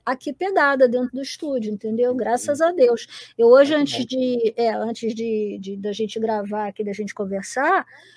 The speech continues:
Speaker 1: eu tava fazendo um levantamento de, de material pra dar aula.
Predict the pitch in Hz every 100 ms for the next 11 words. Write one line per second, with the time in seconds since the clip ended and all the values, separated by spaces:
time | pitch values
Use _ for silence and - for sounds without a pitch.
0 | _ 214 220 262 254 294 285 285 277 262
1 | - - 262 262 269 262 262 254 262 262
2 | 247 262 285 240 254 214 240 247 254 240
3 | 254 - 285 311 359 302 302 226 196